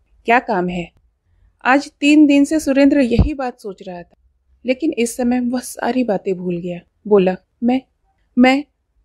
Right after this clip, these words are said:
ब्रजनाथ लाहिड़ी पूर्व बंगाल के जमींदार हैं। उनके सिर के दो चार बाल पक भी गए हैं और वह बाल समय के पहले नहीं, बल्कि ठीक उम्र पर ही पके हैं। बड़े आदमी हैं, इसलिए उन्होंने फौरन सुरेंद्र नाथ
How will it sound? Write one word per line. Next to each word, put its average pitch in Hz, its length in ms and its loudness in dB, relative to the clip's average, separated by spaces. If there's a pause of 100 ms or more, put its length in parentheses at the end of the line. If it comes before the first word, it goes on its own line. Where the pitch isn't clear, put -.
(400)
ब्रजनाथ 240 520 2
लाहिड़ी 233 520 -2 (600)
पूर्व 330 300 2
बंगाल 226 440 2
के 269 160 -6
जमींदार 185 520 -2
हैं। 175 220 -12 (420)
उनके 240 320 0
सिर 294 200 -2
के 339 140 -2
दो 233 200 6
चार 254 280 -2
बाल 262 200 0
पक - 220 -8
भी 262 140 0
गए 190 220 -4
हैं 185 160 -8 (260)
और 233 140 2
वह 233 200 4
बाल 247 280 2 (120)
समय 214 340 -4
के 269 140 -6
पहले 277 320 2
नहीं, 269 280 0 (360)
बल्कि 277 260 -4
ठीक 302 480 2
उम्र 226 340 -2
पर 262 180 -4
ही 285 120 0
पके 170 280 -8
हैं। 160 280 -14 (500)
बड़े 220 280 2
आदमी 202 380 -2
हैं, 202 200 -14 (420)
इसलिए 294 320 0
उन्होंने 269 420 4
फौरन 262 460 2
सुरेंद्र 233 420 0
नाथ 220 200 0